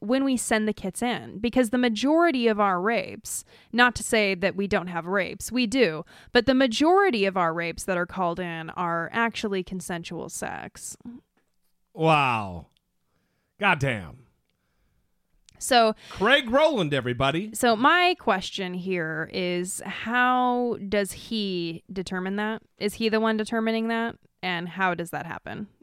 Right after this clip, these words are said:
Speaker 1: He went on to say that after interviewing an alleged rape victim, police often find it was not actually rape. Things just went too far and someone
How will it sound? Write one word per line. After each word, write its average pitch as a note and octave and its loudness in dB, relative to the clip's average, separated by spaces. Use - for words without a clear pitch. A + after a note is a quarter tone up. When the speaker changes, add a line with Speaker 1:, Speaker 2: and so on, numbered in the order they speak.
Speaker 1:
He C#4+ 2
went D#4 4
on D4+ 2
to D4 0
say A#3+ 4
that F#3+ 2
after B3 2
interviewing G#3+ 0
an G3 -4
alleged F#3+ 0
rape F#3+ -2
victim, D#3 -8
police B3 0
often A3 2
find F#3 -2
it E3+ -2
was E3+ -2
not F#3 -2
actually F#3 -4
rape. G3+ 0
Things A#3+ 0
just A#3 -2
went G3+ -2
too A3 -2
far E3+ -2
and F#3+ -6
someone E3 -8